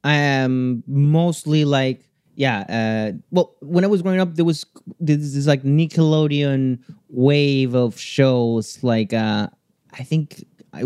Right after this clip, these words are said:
Waverly Place. The Ma-, I never watched any of those because I didn't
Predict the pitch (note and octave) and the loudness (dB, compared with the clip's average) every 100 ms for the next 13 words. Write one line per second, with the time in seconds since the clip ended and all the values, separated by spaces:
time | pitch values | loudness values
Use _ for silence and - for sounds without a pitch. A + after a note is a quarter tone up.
0 | C3 B2+ C#3 C#3+ C3 B2+ - - A#2+ C3 | -4 0 2 2 2 0 -2 -2 2 2
1 | D3 D3 C#3 B2 B2 B2 B2+ - _ - | 2 2 -2 0 0 0 -2 -8 _ -20
2 | - - F#3+ G3+ G3 E3 C3+ - - B2 | -20 -4 2 2 2 0 -2 -4 -2 0
3 | A2+ G#2 G#2 - C3+ C#3+ D#3+ F3 | 0 0 -4 -4 0 2 4 2